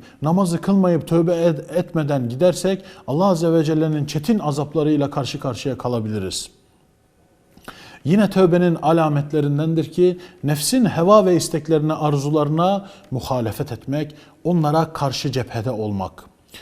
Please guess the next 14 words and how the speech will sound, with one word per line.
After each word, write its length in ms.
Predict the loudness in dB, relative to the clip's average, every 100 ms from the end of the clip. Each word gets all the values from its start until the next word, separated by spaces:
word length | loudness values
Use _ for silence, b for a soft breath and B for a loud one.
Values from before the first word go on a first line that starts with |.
| B B 0
Çok 280 | 2 2 -2 0
ağlamak 540 | 2 2 0 -4 -6
da 60 | -6
tövbenin 440 | -4 -4 -4 -6
alametlerindendir. 1040 | -6 -4 -4 -6 -8 -8 -6 -6 -8 -10 -16 B B
Çünkü 480 | 0 0 4 2 2 B B
ağlayarak, 840 | 2 4 4 6 6 6 4 -2 -20 B B
zaruzar 680 | -4 0 2 2 0 0 2
ederek 500 | 0 0 0 -2 -6 B B
Rabbimizden 800 | 0 2 2 2 2 2 2 0 -4 -4
her 180 | 0 2
zaman 400 | 4 4 4 2
bizi 200 | 2 0
affetmesini 880 | -2 -4 -6 -6 -8 -4 -2 -4